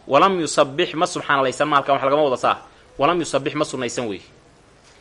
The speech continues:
Baynahumaa, labadaa raga-, labadaa raga salaadood dhexdooda. Walaa calaa ithri waaxidatin, mid gadaasheedna ma sunnaysan oo minhumaa labada ka mid ah. Waa laba masalo.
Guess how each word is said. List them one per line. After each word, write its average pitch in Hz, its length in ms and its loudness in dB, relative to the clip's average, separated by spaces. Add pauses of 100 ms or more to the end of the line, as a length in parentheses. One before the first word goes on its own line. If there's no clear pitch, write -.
(240)
Baynahumaa, 185 880 6
labadaa 175 440 8
raga-, 147 280 4
labadaa 165 340 8
raga 139 160 4
salaadood 143 400 4
dhexdooda. 123 420 2 (720)
Walaa 180 460 8 (100)
calaa 165 320 8
ithri 170 460 0
waaxidatin, 156 880 4
mid 180 160 -2
gadaasheedna 175 720 4
ma 170 160 4
sunnaysan 180 680 0
oo 147 140 0
minhumaa 190 300 2
labada 156 240 4
ka 139 100 -4
mid 113 140 -8
ah. - 160 -12
Waa 151 60 4
laba 180 120 4
masalo. 143 300 -4